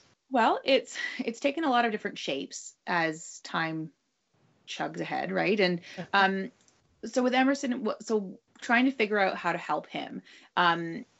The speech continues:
Speaker 1: I'm a, I'm a book person, and trying to find books to explain loss for him. There was a couple of really good ones out there, um, that explain the immediate loss.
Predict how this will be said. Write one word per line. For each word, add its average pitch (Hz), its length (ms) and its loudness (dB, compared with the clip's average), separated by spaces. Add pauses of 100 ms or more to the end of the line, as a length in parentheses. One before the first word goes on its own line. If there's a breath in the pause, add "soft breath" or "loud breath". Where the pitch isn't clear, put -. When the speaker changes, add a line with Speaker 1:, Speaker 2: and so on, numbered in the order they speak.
(120)
Speaker 1:
I'm 208 140 0
a, 208 200 -4
I'm 214 120 0
a 208 60 2
book 170 280 -2
person, 214 520 -2
and 175 380 4
trying 180 280 0
to 180 80 -2
find 175 560 2 (380 loud breath)
books - 500 -2 (120)
to 165 720 0 (760 soft breath)
explain 180 800 0 (160)
loss 170 340 4
for 185 120 -4
him. 170 540 0
There 190 140 -2
was 175 220 -4
a 185 40 -10
couple 220 320 -2
of 208 80 -2
really 196 160 -2
good 180 180 -2
ones 180 200 -2
out 170 140 0
there, 165 320 0 (480 loud breath)
um, 165 460 2
that 190 160 0
explain 196 340 0
the 196 100 0
immediate 170 400 0
loss. - 480 -4